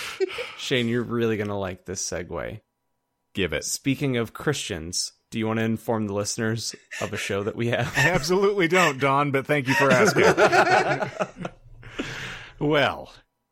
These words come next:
Speaker 2: since you've stuck around this long, and if you're enjoying what you're hearing here, you poor masochistic bastards, you, uh, you can find us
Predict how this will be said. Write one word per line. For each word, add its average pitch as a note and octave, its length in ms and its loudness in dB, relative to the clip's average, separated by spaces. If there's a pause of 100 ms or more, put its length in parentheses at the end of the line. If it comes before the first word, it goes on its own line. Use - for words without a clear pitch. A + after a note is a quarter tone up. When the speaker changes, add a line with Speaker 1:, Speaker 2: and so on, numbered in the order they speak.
(120)
Speaker 2:
since D3 300 0
you've C3+ 140 2
stuck F3+ 260 0
around C#3+ 380 2
this C3 240 0
long, F2+ 520 0
and F#2+ 260 0
if F2 180 -2
you're G2+ 160 2
enjoying A2 600 0
what G#2 200 0
you're G#2 120 -2
hearing G#2 460 2
here, E2 500 -2
you D2+ 640 -8 (200)
poor A2+ 760 2
masochistic G#2 760 -2
bastards, E2 560 -2
you, D#2 280 -4 (640)
uh, A2 280 0
you D#3 180 0
can F#3 320 0
find F#3+ 460 2
us F2+ 380 0